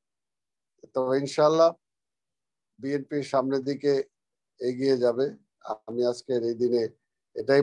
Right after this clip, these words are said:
বলতে পারি এবং আপনাদের কাছেও সেই দোয়া চাই, যাতে এই দেশটা, এই দেশ রক্ষা, গণতন্ত্র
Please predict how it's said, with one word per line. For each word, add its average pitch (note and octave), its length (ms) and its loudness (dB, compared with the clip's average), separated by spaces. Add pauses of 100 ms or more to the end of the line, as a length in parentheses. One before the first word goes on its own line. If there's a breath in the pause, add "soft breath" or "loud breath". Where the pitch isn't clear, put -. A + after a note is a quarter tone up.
বলতে C3+ 220 2 (100)
পারি C3 160 0 (100)
এবং A#2 120 -4 (120)
আপনাদের B2 400 -4
কাছেও C3+ 260 -4 (160)
সেই A#2+ 220 -4
দোয়া A#2 260 6 (120)
চাই, A2+ 160 4 (960)
যাতে A#2+ 300 2 (640)
এই A2+ 120 -4 (100)
দেশটা, C3 300 -2 (140)
এই A#2+ 140 -4
দেশ B2 140 -4 (120)
রক্ষা, C3+ 300 -2 (140)
গণতন্ত্র B2+ 520 -8